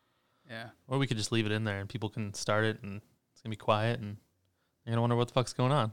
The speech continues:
Speaker 1: Yeah,
Speaker 2: Is
Speaker 1: that's
Speaker 2: my
Speaker 1: not
Speaker 2: volume not working?
Speaker 1: Yeah, that's not gonna happen.
Speaker 2: Yeah.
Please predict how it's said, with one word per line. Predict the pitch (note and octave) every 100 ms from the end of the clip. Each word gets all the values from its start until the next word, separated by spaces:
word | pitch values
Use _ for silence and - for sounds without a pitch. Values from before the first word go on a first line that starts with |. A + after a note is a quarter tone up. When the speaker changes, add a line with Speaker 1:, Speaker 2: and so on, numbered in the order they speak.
| - _
Speaker 1:
Yeah, | B2 A2+
Speaker 2:
Is |
Speaker 1:
that's | A2+ A2+
Speaker 2:
my |
Speaker 1:
not | G#2
Speaker 2:
volume | G#2+ C3+ E3+
not | F3
working? | F3+ F#3+ G3+ F3+ _ _ G#2
Speaker 1:
Yeah, | G#2+ G#2+
that's | A2
not | A2 G#2+
gonna | G2+
happen. | G2+ G#2 G#2+ - _ G2+
Speaker 2:
Yeah. | G2